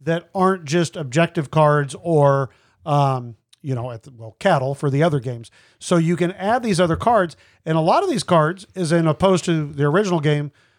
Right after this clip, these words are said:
you don't want a lot of cards. You wanna, if you can, you wanna cull out the, the smaller cattle and try to get your deck down to kind of a smaller deck. Um, where in this, you can have a pretty large deck, but they have these cards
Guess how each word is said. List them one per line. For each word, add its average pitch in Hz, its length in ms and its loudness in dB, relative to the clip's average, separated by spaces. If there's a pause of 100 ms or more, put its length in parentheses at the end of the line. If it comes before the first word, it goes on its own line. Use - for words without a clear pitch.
(380)
you 190 200 2
don't 196 160 4
want 175 180 4
a - 20 2
lot 143 200 0
of - 80 -6
cards. 120 320 -4
You 170 100 0
wanna, 160 400 2
if 117 80 -14
you 131 100 -8
can, 175 360 2
you 165 120 2
wanna 151 160 0
cull 160 320 2
out 156 440 2 (420)
the, 139 460 -6
the 127 140 -8
smaller 170 440 2
cattle 147 500 2 (300)
and 147 140 -2
try 180 160 2
to 165 60 0
get 156 180 -2
your 151 100 -2
deck 151 240 -2
down 147 200 -2
to 131 60 -8
kind 143 140 -4
of 123 80 -6
a 123 60 -8
smaller 147 500 2
deck. 131 420 -2 (380)
Um, 147 320 0 (100)
where 151 520 2 (200)
in 143 220 -2
this, 233 500 2 (800)
you 185 280 4
can 349 120 2
have 190 140 2
a 156 60 0
pretty 175 220 0
large 160 260 0
deck, 180 280 0
but 165 140 -4
they 170 160 0
have 226 240 -2
these 214 180 -6
cards 175 480 0